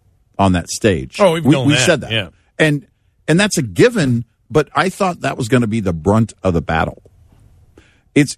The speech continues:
Speaker 1: it really gets down into the, um, and the, the first time I think it was very evident is when Cory Booker was still running, and he was talking about,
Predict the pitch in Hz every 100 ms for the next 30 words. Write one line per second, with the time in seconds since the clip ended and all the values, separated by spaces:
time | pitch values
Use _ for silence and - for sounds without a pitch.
0 | - 147 120 139 247 247 147 147 - 143
1 | 139 131 127 117 - 120 113 104 101 98
2 | 98 - 104 101 95 92 85 87 _ _
3 | _ _ _ - - _ _ _ _ _
4 | - 120 120 120 107 127 - 208 226 -
5 | 151 135 123 - 117 113 82 80 117 139
6 | 120 95 87 90 101 - _ _ _ _
7 | _ _ _ _ _ _ 104 95 107 -
8 | 117 92 85 117 98 90 - 101 87 90
9 | 92 92 - _ _ _ _ _ _ -
10 | 95 92 92 92 - 101 107 95 90 87
11 | 82 - - 120 107 98 92 90 85 85